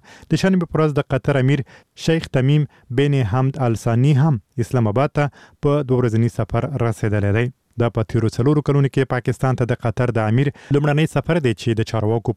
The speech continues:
په وینا، د پاکستان له صدر اعظم عمران خان او ولسمشر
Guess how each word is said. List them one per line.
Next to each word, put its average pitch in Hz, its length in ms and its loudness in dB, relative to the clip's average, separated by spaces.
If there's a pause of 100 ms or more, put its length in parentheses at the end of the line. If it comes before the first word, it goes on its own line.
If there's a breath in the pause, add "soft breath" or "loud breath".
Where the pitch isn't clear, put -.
په 110 100 0
وینا، 120 220 2 (360 loud breath)
د 151 120 0
پاکستان 143 460 0
له 131 100 0
صدر 113 220 0
اعظم 135 200 0 (380 loud breath)
عمران 113 320 0
خان 160 200 2 (320 loud breath)
او 139 120 2
ولسمشر 143 560 0